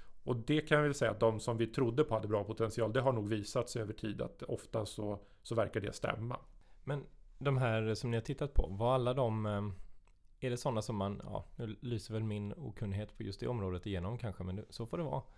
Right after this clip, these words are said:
Speaker 2: Är det såna som dels finns som egen molntjänst, alltså som till exempel Nextcloud då? För de, där finns det en som en, alltså en molntjänst som Nextcloud levererar och är, eller är det liksom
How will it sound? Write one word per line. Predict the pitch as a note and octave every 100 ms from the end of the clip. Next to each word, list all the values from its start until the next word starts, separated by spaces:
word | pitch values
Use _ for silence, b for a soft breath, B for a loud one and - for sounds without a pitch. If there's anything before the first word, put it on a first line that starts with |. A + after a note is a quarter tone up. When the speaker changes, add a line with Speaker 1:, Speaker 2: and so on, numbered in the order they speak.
| b -
Speaker 2:
Är | B2+ A#2
det | A#2+
såna | - C#3 A#2 A2 G#2+
som | - A2 G2+ G#2 -
dels | - C3 C3+ B2+ - - -
finns | B2+ G2+
som | - G2+ F#2+
egen | B2+ G#2+ F2 A#2 C3 B2+ C3
molntjänst, | C#3+ G#2 F2 - - F2+
alltså | F#2+ G2
som | F#2+ G#2 - - - - - -
till | - G#2
exempel | - F#2 F#2
Nextcloud | F#2 F2 - - G2
då? | - G2+
För | F#2+ -
de, | A#2+ A#2 A#2 - -
där | - A2 - - -
finns | C3 A2+
det | C3
en |
som | B2+ B2+
en, | A2+ A2 -
alltså | - A#2
en | A2+ A2+ G#2
molntjänst | B2 A#2 G2 - G2
som | - G2+
Nextcloud | G#2 - - - C3 B2 -
levererar | - B2 A#2 A2+ G#2+ A2+
och | A2+ G#2
är, | G#2 - -
eller | G#2+ G#2
är | G#2
det | G2 G2+
liksom | F#2+ - F#2+ F2+